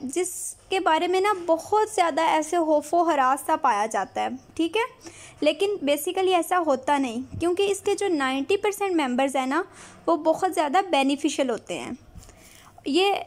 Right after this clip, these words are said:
ए, इनकी एवोल्यूशन कहाँ से हुई थी? वाटर स्कॉर्पियन से, जो किस क्लास से बिलोंग करते थे? क्लास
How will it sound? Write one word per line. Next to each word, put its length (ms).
ए, 380
इनकी 340
एवोल्यूशन 640
कहाँ 300
से 140
हुई 220
थी? 180
वाटर 380
स्कॉर्पियन 640
से, 260
जो 140
किस 200
क्लास 320
से 80
बिलोंग 340
करते 280
थे? 240
क्लास 680